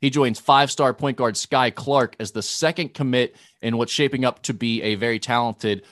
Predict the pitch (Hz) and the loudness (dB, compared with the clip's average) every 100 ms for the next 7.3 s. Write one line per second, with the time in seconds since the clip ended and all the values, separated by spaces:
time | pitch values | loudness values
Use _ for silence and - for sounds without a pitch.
0 | _ - 135 120 104 123 110 98 107 98 | _ -4 -2 -2 -2 -4 -4 -4 -6 -4
1 | 131 127 113 - - 107 92 - 95 107 | 0 2 2 -4 -4 -2 -2 -6 -4 -4
2 | 98 95 101 95 95 98 87 82 98 104 | -2 -6 -2 -4 -2 -2 -2 -2 -2 0
3 | 135 - - _ _ _ _ _ - 202 | -2 -6 -20 _ _ _ _ _ -2 2
4 | 190 165 175 170 165 120 - 104 - 143 | 4 6 6 6 6 4 4 -2 -2 -2
5 | 120 - 135 117 - 113 - 120 107 - | -2 2 2 2 0 -2 4 4 4 0
6 | - - 120 - 131 113 101 123 107 92 | -8 -4 -4 0 2 2 0 -4 -6 -2
7 | 107 92 | -4 -4